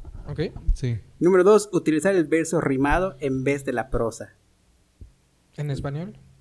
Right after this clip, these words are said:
Speaker 1: No, no es cierto, sí te entendí.
Speaker 3: Sí, sí, que obviamente que termine,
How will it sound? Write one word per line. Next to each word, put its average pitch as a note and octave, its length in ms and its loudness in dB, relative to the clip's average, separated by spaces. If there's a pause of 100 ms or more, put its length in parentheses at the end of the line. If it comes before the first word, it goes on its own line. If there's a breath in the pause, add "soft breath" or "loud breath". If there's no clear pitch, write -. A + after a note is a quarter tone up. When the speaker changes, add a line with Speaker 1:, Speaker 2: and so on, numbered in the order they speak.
(120)
Speaker 1:
No, D#3+ 160 -4
no D#3+ 100 -4
es D3+ 60 -4
cierto, C3+ 220 0
sí C3+ 100 -10
te C3+ 100 -10
entendí. A#2 280 -8
Speaker 3:
Sí, D#3+ 80 -2
sí, C#3+ 120 -6
que C#3 120 0
obviamente D3 420 2
que - 100 6
termine, D3+ 540 2